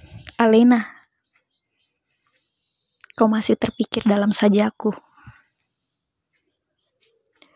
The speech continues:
Bilang padanya, jangan bersembunyi pada kata-kata. Bilanglah padanya bahwa kau itu sunyi, dirundung kebahagiaan palsu.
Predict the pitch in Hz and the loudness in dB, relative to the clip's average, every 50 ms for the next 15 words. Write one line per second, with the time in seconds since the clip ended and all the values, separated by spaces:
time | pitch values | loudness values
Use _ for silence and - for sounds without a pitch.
0 | _ _ _ _ - 220 220 233 254 269 294 294 294 - 233 202 202 208 214 226 | _ _ _ _ -2 0 2 4 4 6 6 4 4 2 0 0 2 2 2 2
1 | 226 226 220 226 220 208 - - - - - - - - _ - - _ _ _ | 2 2 0 -2 -4 -6 -10 -14 -20 -20 -20 -20 -20 -20 _ -20 -20 _ _ _
2 | - 202 208 208 214 214 208 202 202 - - 208 196 202 208 214 220 226 226 233 | -6 -2 -2 0 0 0 0 0 0 0 0 0 2 2 4 4 4 4 4 4
3 | 233 226 220 - _ _ _ _ _ _ _ _ _ - - - - _ _ _ | 2 0 -2 -8 _ _ _ _ _ _ _ _ _ -20 -20 -20 -20 _ _ _
4 | _ - 233 202 202 196 - 208 - 214 - - 220 220 - _ - 208 196 - | _ -6 -4 -4 -2 -2 -2 -2 -4 -4 -4 -4 -4 -4 -4 _ -4 -4 -4 -6
5 | - - - _ _ _ _ _ _ _ _ _ _ _ _ _ _ _ _ _ | -10 -16 -20 _ _ _ _ _ _ _ _ _ _ _ _ _ _ _ _ _
6 | _ - - - - - _ - 220 220 220 214 220 240 262 262 - - 226 196 | _ -20 -20 -20 -20 -20 _ -2 0 0 2 2 2 2 2 2 0 -2 -4 -2
7 | 196 202 208 220 220 208 202 190 - - _ _ _ _ _ _ _ _ _ _ | 0 0 2 2 2 0 -2 -4 -8 -14 _ _ _ _ _ _ _ _ _ _
8 | _ _ _ _ _ _ _ _ _ _ _ _ _ _ _ _ - 208 208 208 | _ _ _ _ _ _ _ _ _ _ _ _ _ _ _ _ -6 -4 -4 -4
9 | 202 - - 208 - 226 - - 277 269 - - 269 277 277 262 220 208 190 - | -4 -4 -6 -6 -6 -6 -4 -4 -4 -4 0 2 4 6 6 6 4 0 -4 -10
10 | - - - - - _ _ _ _ _ _ _ _ _ _ _ _ - 220 220 | -14 -20 -20 -20 -20 _ _ _ _ _ _ _ _ _ _ _ _ -6 -4 -2
11 | 220 214 214 208 208 220 208 - 208 196 196 180 202 185 196 196 190 185 - - | 0 2 2 2 2 0 0 0 0 0 0 0 0 0 0 -2 -2 -4 -4 -4
12 | 196 196 196 196 - - - 190 | -4 -4 -4 -4 -6 -6 -8 -8